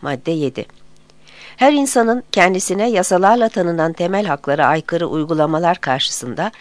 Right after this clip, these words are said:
hak ve hukukunun fiilen korunması için bu işle görevli ulusal mahkemelere başvurma hakkı vardır. Madde sekiz.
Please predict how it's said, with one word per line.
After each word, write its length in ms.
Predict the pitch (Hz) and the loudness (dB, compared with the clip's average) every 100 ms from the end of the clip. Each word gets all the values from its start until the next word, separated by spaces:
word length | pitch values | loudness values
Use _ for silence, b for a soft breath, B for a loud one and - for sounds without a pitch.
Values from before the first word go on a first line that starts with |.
| B B | B B
hak 280 | - 226 - | -2 0 2
ve 80 | 208 | 0
hukukunun 720 | 202 180 190 185 - 190 220 - | 0 -2 -2 -2 -2 -2 -4 -6
fiilen 400 | 208 220 196 180 | -2 0 2 0
korunması 580 | 180 165 165 160 170 170 | 0 -2 -2 -2 -4 -6
için 300 | 143 - 226 B B | -4 -4 -6 B B
bu 120 | - 208 | -4 -2
işle 280 | 214 196 | -2 -2
görevli 460 | 196 180 180 175 196 | 0 2 2 2 -2
ulusal 420 | 175 180 - 202 | -4 -4 0 0
mahkemelere 720 | 180 151 - 143 135 143 220 202 | 0 -2 -4 -4 -2 -2 0 2
başvurma 500 | 196 - 147 135 143 | 2 2 -4 -4 -4
hakkı 320 | 135 - 196 | -6 -4 0
vardır. 480 | 147 127 - - - - | 2 2 -4 -8 -8 -6
Madde 320 | 143 135 175 | -4 -4 -6
sekiz. 480 | - 139 98 - | -6 -6 -8 -14